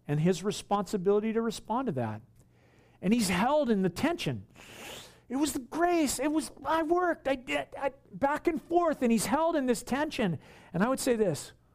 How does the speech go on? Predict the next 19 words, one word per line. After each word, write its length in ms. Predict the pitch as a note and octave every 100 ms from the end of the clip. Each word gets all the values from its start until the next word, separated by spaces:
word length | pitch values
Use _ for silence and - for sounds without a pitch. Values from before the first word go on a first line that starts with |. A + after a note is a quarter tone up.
| _
what 160 | - F3
a 60 |
wonderful 460 | C3 B2 D3 C#3+ D3+
place 500 | - A#2+ G#2+ F#2 - _ _ _ _ _ _ _ _ _ _ _
to 80 | -
be 120 | D3+
held 260 | C3+ E3 E3
in 80 | D3+
that 180 | C3+
tension. 560 | C3+ C#3 B2 - A2+ A2 - _ _ _ _ _ _
To 80 | -
say, 300 | F3 - F#3 - _ -
"The 100 | -
sovereignty 840 | F3+ - - - A#3 G#3 D#3+ -
of 160 | E3+ -
God 280 | - - -
in 100 | B2
my 180 | A2 -
life 500 | D3+ - - _